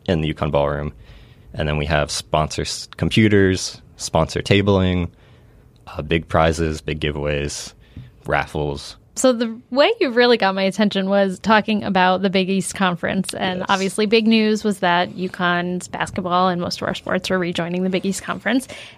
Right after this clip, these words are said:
Speaker 2: And the Big East also has some involvement in esports. Can you tell me a little about that and your goal to get uconn as part of that?
Speaker 1: It's, it's a lofty goal.
Speaker 2: <laughs>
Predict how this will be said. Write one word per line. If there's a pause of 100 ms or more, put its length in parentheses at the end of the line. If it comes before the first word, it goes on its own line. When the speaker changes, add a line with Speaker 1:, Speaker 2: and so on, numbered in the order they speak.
Speaker 2:
And
the
Big
East
also (140)
has
some
involvement
in
esports.
Can
you
tell
me
a
little
about
that
and
your
goal
to
get
uconn
as
part
of
that? (200)
Speaker 1:
It's,
it's
a
lofty
goal.
Speaker 2:
<laughs>